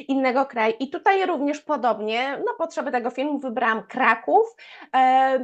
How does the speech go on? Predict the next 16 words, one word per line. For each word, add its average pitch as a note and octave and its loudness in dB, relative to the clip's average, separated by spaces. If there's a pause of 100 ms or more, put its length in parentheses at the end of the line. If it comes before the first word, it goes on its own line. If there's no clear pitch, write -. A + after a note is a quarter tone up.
(160)
i A4+ 0
wybrałam D4+ 0
sobie C4+ -6
wylot D#4 -4
w - -20
czerwcu, D4 -4
powrót C4 0
w - -20
czerwcu B3 -4
i C#4+ -8
tutaj F4 0
zobaczcie, C4 0
również C#4+ -4
możemy D4 -4
wybrać B3 -2
sobie, G#3+ -2